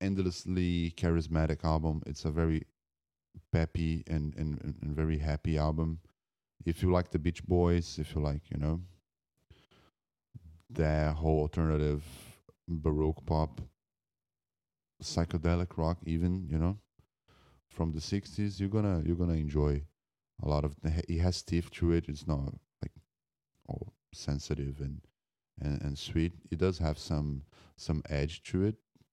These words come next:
You'll find edgier stuff, especially walking towards the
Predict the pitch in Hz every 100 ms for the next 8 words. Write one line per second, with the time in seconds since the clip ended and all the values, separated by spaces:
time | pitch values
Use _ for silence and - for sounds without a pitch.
0 | _ _ _ _ 131 110 - 80 78 73
1 | - _ _ _ _ 78 76 - 98 104
2 | 120 139 - 143 180 - - _ _ _
3 | _ _ _ _ _ _ - 87 82 82
4 | 78 - _ _ _ _ - 78 80 85
5 | 78 78 78 71 78 -